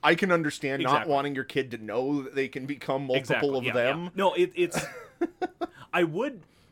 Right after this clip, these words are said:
Speaker 2: like, if they have to wear a special device, though, you might wanna at least tell them that's an important thing.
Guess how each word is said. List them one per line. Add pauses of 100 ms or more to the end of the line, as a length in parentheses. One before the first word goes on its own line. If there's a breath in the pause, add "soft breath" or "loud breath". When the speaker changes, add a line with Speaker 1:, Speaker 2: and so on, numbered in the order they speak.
(120)
Speaker 2:
like,
if
they
have
to
wear
a
special
device, (300)
though,
you
might
wanna (160)
at
least
tell
them
that's (340 soft breath)
an
important
thing.